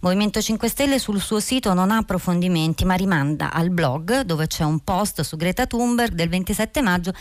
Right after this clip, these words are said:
che rimanda alla più generale categoria ambiente energia. Forza Italia ha in home page una sezione sul super bonus, le detrazioni edilizie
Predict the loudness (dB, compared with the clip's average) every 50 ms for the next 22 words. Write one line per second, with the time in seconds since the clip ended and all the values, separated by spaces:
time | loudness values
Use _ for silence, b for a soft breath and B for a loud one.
0 | B B B B -2 -2 0 0 0 2 2 2 0 0 0 0 -2 -2 -4 -6
1 | -8 -4 -4 -2 0 0 2 2 0 0 -2 -2 -4 -2 -2 -2 -2 -2 -2 0
2 | 0 -2 -2 -2 -2 0 0 0 0 0 0 0 0 0 0 0 0 -2 -2 -4
3 | -4 -4 -4 -8 -12 -12 -12 -10 -6 -2 -2 0 0 0 -2 0 2 2 2 2
4 | 2 0 0 0 0 0 2 2 2 2 0 0 0 0 0 0 0 0 0 0
5 | 0 0 0 0 -2 -2 -4 -4 -2 0 0 0 0 -2 -2 -2 -2 -2 -2 -2
6 | -2 -4 -4 -2 -2 -2 -2 0 0 0 0 0 0 -2 -4 -4 -4 -4 -2 -2
7 | -2 -2 -2 -2 -4 -2 -2 0 0 2 2 0 0 -2 -2 -2 -2 -2 -4 -6
8 | -4 -6